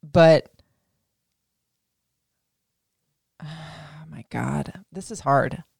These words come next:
And I do wanna do, like, an entire podcast about some of this, and I'm going to.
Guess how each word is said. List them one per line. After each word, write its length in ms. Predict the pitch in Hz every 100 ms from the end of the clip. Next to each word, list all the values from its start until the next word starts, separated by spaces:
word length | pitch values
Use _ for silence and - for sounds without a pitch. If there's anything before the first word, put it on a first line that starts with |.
| _ _ _ _ _ _ _ _ _ _ _ _ _
And 100 | -
I 80 | 165
do 240 | 160 196 202
wanna 180 | 165
do, 140 | 156 160
like, 140 | 143
an 60 | 143
entire 480 | 131 135 135 131 135 -
podcast 480 | 143 123 - 131 143
about 200 | 135 -
some 160 | 139
of 80 | 135
this, 300 | - - -
and 100 | -
I'm 80 | -
going 300 | - - -
to. 120 | -